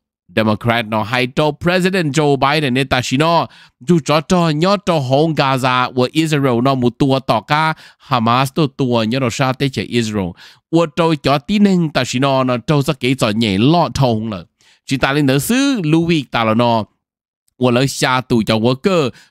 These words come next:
tàu trâu tua tua, nhớ trâu hổ, gà già khó nó,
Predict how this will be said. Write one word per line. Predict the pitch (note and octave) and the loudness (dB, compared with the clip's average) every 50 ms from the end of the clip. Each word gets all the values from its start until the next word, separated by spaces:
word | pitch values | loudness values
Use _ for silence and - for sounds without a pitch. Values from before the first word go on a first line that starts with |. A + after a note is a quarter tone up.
| _ - | _ -2
tàu | - C#3 C#3 | 0 0 0
trâu | B2 - - E3 D3 C3 | 0 0 0 0 0 0
tua | - - B2+ A#2 | 0 0 0 0
tua, | G#2 - C3+ B2+ B2+ C3 B2 A#2+ | 0 2 2 2 4 4 4 4
nhớ | A2 A#2+ C#3 D3 | 4 4 2 2
trâu | C#3+ - C#3 A#2+ | 0 0 -2 -2
hổ, | G#2+ F#2+ G#2+ A2 A2+ B2+ E3 G3+ F#3 D3 | -2 0 0 2 2 4 2 2 0 -2
gà | B2 B2+ A2 G#2+ | -2 0 0 0
già | G#2 A#2+ A#2 G#2+ G2 G2 | 0 0 0 0 -2 -2
khó | F#2 B2+ C3 | -2 -2 -2
nó, | D3+ E3 E3+ E3+ E3+ E3+ D#3+ | 0 0 0 2 0 0 -2